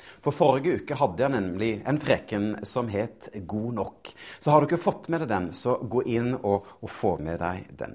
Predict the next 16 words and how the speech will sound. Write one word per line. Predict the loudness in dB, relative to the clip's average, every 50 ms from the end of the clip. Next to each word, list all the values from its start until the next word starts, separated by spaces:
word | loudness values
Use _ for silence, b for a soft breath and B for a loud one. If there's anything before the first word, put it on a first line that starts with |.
| 2
Men | 4 4 6 4
utilstrekkelighet | 2 2 2 0 -2 -2 -4 -2 0 0 0 -2 -4 -4 -2 0 2 2 0 0 0 0
er | 2 2 2 2
noe | 2 0 0 -2
vi | -2 -4 -2 -2 -2
alle | -2 -2 -2 -2 -4 -4 -4 B B B B B -4
kan | -2 0 0 0 -2 -2
kjenne | -6 -8 -6 -6 -6 -4 -4 -6 -2
på, | -2 0
og | 0 2 0 0
det | 0 0
er | 0 0 0 0
også | 0 0 0 -2
en | -2 -2
viktig | -2 -4 -4 -6 -10 -16 -10 -8 -6 -6 -6
følelse | -6 -2 2 2 2 2 2 0 -2 -2 -2 0 0 -2